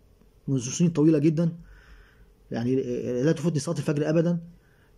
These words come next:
آه، آه، عملي في الدعوة أعتبره جهادا في سبيل الله. كل هذا نوع من أنواع الجهاد، وأنا،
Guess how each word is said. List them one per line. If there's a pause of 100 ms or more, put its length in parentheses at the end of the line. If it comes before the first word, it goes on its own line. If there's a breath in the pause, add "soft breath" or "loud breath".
(120)
آه،
آه،
عملي
في
الدعوة
أعتبره
جهادا
في
سبيل
الله. (720 soft breath)
كل
هذا
نوع
من
أنواع
الجهاد،
وأنا،